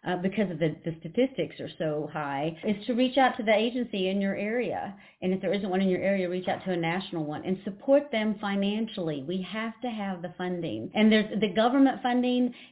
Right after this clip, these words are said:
gets less and less. There's more and more competition for less and less money. And the private funding is hard to get private funding for domestic violence.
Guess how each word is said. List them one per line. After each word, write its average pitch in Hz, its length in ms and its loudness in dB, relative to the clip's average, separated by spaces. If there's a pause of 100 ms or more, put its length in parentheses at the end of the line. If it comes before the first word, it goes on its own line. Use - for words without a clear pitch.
(100)
gets 220 220 -2
less 202 320 2
and 208 160 -2
less. 196 260 0
There's 175 200 -6
more 180 200 2
and 190 80 2
more 185 140 2
competition 180 600 -4
for 175 80 -4
less 165 220 -2
and 175 120 0
less 165 160 -4
money. 180 440 0 (120)
And 190 480 4
the 196 160 0
private 226 380 2
funding 233 500 2 (240)
is 202 260 0 (440)
hard 226 400 6
to 226 80 2
get 180 340 0
private 180 320 -2
funding 180 260 -2
for 196 80 -6
domestic 175 380 -4
violence. 190 500 0